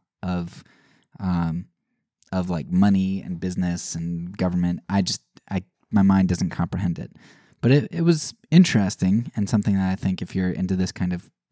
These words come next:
conspiracy in particular, uh, you would enjoy. The Creature from Jekyll Island. That's really murky to me. Uh,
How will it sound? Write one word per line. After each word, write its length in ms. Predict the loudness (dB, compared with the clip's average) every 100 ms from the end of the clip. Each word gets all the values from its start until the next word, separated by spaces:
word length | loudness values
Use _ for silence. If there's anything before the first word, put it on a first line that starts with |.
| _
conspiracy 480 | -4 0 0 0 -2
in 60 | -4
particular, 520 | -4 -4 -2 -4 -6 _ _ _ _ _ -10
uh, 120 | -6
you 260 | -4 -2
would 140 | -2 -2
enjoy. 540 | -4 -6 -6 -10 -16 _ _ _ _ _ _ _ _ _ _ _ -20 _ _ _ -10
The 480 | 2 8 10 10 6 2
Creature 340 | 4 6 6
from 180 | 4 4
Jekyll 320 | 4 4 2
Island. 560 | 2 4 2 0 -6 -14 _ _ _ _ _ _ _ _ _ 6
That's 260 | 8 10
really 220 | 10 10 8
murky 560 | 4 0 -8 -10 -16 _ _
to 100 | -2
me. 340 | 0 0 -6 _ _ -12
Uh, 420 | -8 -4 -4